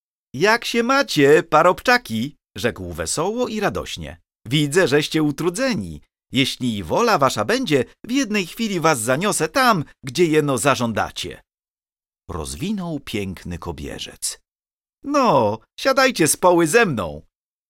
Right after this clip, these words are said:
Wyrwidąb więc z Waligórą usiedli wygodnie na dywanie. Człeczek klasnął, a kobierzec niesie ich, by ptak na skrzydłach.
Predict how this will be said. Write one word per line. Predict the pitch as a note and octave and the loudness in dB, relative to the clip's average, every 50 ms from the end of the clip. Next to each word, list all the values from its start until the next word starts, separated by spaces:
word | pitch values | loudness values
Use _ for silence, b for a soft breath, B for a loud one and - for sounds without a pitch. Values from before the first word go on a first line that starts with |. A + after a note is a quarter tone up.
| _ _ _ - | _ _ _ -8
Wyrwidąb | A2+ G#2 G2 - F#3 G#3 G#3 B3+ A3+ G#3 - A2+ | -6 -6 -6 -6 -6 -4 -2 -2 -2 -4 -6 -6
więc | G#2+ A#2 A2+ G2 F2 - | -4 -2 -2 -2 -4 -6
z | F2+ E2 D#2+ | -6 -6 -6
Waligórą | F2+ D#2+ C#2+ B1+ D2 F2 C3+ G#3 A3+ G#3+ G#3 G3+ - B B B B B | -6 -8 -8 -8 -8 -6 -4 -4 -4 -4 -6 -6 -8 B B B B B
usiedli | B C4 B3 - A#3+ F#3+ D#3 D3+ C#3+ | B -4 -2 -2 -2 -4 -4 -4 -4
wygodnie | G2 G2 F#2 D#2+ G2 F#2+ F2+ D#2+ F2+ F#2+ F#2 | -4 -4 -4 -4 -4 -4 -4 -4 -6 -6 -6
na | E2+ E2 D#2 | -4 -6 -6
dywanie. | D#2 F2+ D2 D#2+ B1 - - - - - - - _ _ _ _ _ _ _ - | -6 -8 -8 -8 -10 -10 -12 -16 -20 -20 -20 -20 _ _ _ _ _ _ _ -6
Człeczek | - G3 F3 - - G2 - - - _ _ - | -2 -2 -2 0 -2 -6 -8 -10 -14 _ _ -6
klasnął, | A3+ B3 C4 - - A#3+ A#3+ A#3 A3+ - b b _ _ _ _ _ - | -6 -4 -4 -2 0 2 2 2 0 -2 b b _ _ _ _ _ -4
a | D3 - | -4 -2
kobierzec | - - E3 - - B3 C#4 C4 G3 F#3 F3 - - - | 0 0 -2 0 0 0 -2 0 0 0 -2 -2 -2 -4
niesie | D#3+ F#3 - A3 F#3+ E3+ D#3+ C#3+ - - C3+ | -4 -4 -4 -2 0 0 0 0 0 -2 -2
ich, | B2+ D3+ C#3 C3 A#2 - - B B B B B | -2 -2 -4 -4 -4 -6 -10 B B B B B
by | F#2+ C#3 C#3 - | 0 0 0 0
ptak | - - - - F3+ D#3+ - - - | -2 -6 -4 -2 0 0 -2 -4 -6
na | G#2+ F#2+ F2 | -8 -6 -6
skrzydłach. | - - - - A#2+ F#2+ D2+ D#2 B1+ - - - - - - | -6 -6 -6 -4 -4 -6 -6 -8 -10 -10 -12 -14 -16 -18 -20